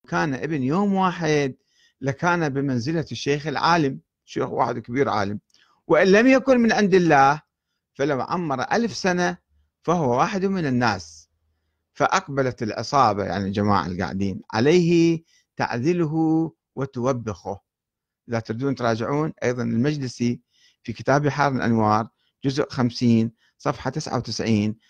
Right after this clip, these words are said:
باب رقم خمسة، فضائله وك-، ومكارم أخلاقه. ولذلك هذا يونس لما رفض هذا الطفل،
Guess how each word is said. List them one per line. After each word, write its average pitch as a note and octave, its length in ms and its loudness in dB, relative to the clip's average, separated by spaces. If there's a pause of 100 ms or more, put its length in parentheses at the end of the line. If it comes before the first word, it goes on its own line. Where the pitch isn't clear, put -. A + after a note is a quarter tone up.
(140)
باب C#3+ 320 2
رقم C#3 280 -4
خمسة، G#2+ 540 -2 (280)
فضائله C#3 580 2
وك-، A#2 460 2
ومكارم A#2+ 580 0
أخلاقه. F#2+ 640 -6 (960)
ولذلك F3+ 960 4
هذا C#3 200 0
يونس F3+ 360 0
لما A#2 600 0 (480)
رفض E3+ 360 2
هذا A#2 180 2
الطفل، D#3+ 500 -2